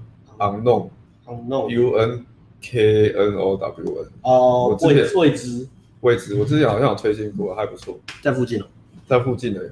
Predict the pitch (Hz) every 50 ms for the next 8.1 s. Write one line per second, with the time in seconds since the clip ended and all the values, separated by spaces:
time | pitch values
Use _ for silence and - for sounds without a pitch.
0 | - - - _ _ - - 101 104 107 113 123 127 135 139 135 135 135 143 147
1 | 143 - 143 135 131 127 123 120 120 123 123 113 - 131 113 110 110 113 104 -
2 | 98 95 - - - - - - - - 87 104 95 95 98 92 90 - 90 85
3 | - - - - _ _ _ - 98 117 110 107 117 113 113 113 107 - - 92
4 | 90 92 92 - - 80 80 - - - - - - - _ _ _ _ 139 151
5 | 151 160 160 151 143 135 117 123 120 107 98 95 - 107 101 101 92 - - -
6 | - - _ _ _ - 127 113 104 - 104 98 95 92 95 92 - _ _ _
7 | _ - 110 107 113 107 113 117 117 117 110 101 101 107 107 131 127 127 135 135
8 | -